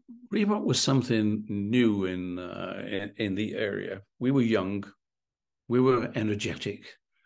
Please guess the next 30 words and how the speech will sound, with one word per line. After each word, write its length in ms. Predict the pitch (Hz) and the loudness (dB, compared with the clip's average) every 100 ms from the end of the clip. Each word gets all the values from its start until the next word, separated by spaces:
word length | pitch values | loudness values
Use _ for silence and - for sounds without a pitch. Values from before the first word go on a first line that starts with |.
| _ _ | _ _
we 220 | 117 127 | -2 0
had 220 | 120 127 | 0 0
ideas, 800 | 117 107 90 113 101 104 104 - _ _ _ _ _ | 0 -2 0 0 0 0 -4 -10 _ _ _ _ _
we, 340 | - 113 110 - - _ | -2 0 0 -4 -16 _
we, 220 | - 127 123 | -4 -4 -2
we 180 | 147 117 | 0 0
created 720 | - 110 117 123 127 120 101 | 0 0 4 4 2 -2 -6
that 160 | 98 - | -8 -6
energy 560 | 113 110 101 95 85 - _ _ _ _ _ - | -2 -2 -2 -4 -8 -14 _ _ _ _ _ -6
that, 320 | 120 123 - | -6 -6 -6
uh, 80 | 113 - - _ - | -8 -8 -18 _ -12
wow, 240 | 117 113 - - - _ | -10 -10 -14 -20 -20 _
you 140 | 120 - | -18 -12
know, 200 | 117 - - _ _ | -10 -12 -16 _ _
we're 520 | - 101 - _ - 113 | -16 -16 -18 _ -12 -8
making 300 | 123 120 98 | -4 -2 -2
these 180 | 101 | -2
shoes 400 | - - 123 110 | -2 -2 -2 -2
and, 120 | 95 113 | -4 -6
and 100 | 110 | -4
they're 100 | 123 | -4
going 280 | 127 139 117 | -2 -2 -2
around 300 | 107 98 101 | -4 -6 -6
the 60 | |
world. 540 | 98 117 117 107 95 92 | -6 -6 -4 -4 -6 -8
We, 60 | - | -8
you 280 | 110 135 - - - - _ - | -8 -10 -14 -20 -20 -20 _ -8
know, 280 | 110 - - 107 - | -6 -8 -10 -10 -8
<laughs> 0 | 165 | -6
we, 260 | 107 - | -4 -4